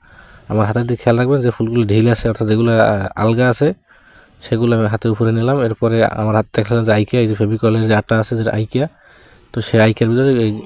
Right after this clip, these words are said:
এই যে গোড়াটা চুবোই নেবো, অর্থাৎ এই গোড়াটা আইকিয়া ভিজেই নেবো, যাতে আইকিয়া, এই গোড়াটা আইকিয়া খুব ভালোভাবে লাগে। এই দেখেন সাদা লাগছে। এরপর যেখান থেকে আমি এটাকে, আহ, টান দিয়ে উগলেছি, অর্থাৎ যেখান থেকে এটা ছুটে আসছে সেখানে আবার চাষটা রেখে দেবো।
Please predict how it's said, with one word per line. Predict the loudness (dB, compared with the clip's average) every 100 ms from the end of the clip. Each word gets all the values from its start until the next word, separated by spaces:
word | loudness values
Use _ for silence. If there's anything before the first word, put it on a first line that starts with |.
| -8
এই | -4
যে | 0
গোড়াটা | 2 2 0
চুবোই | 0 2 4
নেবো, | 2 0
অর্থাৎ | -2 -2
এই | -2
গোড়াটা | -2 -2 0 2 4 2
আইকিয়া | 2 0 0
ভিজেই | 2 2
নেবো, | 2 0 -4 _ -20 -20 -20 -8
যাতে | 0 2
আইকিয়া, | 2 0 0
এই |
গোড়াটা | 2 0 2 2 2 0 -4 -6
আইকিয়া | -4 -4 -2
খুব | 0
ভালোভাবে | 0 2 2
লাগে। | 2
এই | 2
দেখেন | 0 -4
সাদা | -4 -2 -2 0
লাগছে। | 0 -2 -2 -4 -6 _ -20 -12 -6
এরপর | -2 0
যেখান | 0 0 0
থেকে | 2 2
আমি | 2
এটাকে, | 2 2
আহ, | 2 2 0 0 0
টান | 0 0
দিয়ে | 2
উগলেছি, | 2 2 0 0 -2 0
অর্থাৎ | 0 0
যেখান | 0 -2
থেকে | -2 -4
এটা | -2 0
ছুটে | -2 -2 0 0
আসছে | 2 -4 -6 -14 -18 -18 -18
সেখানে | -10 -6 0 2
আবার | 2
চাষটা | 2 0 -2
রেখে | -2
দেবো। | -4 -4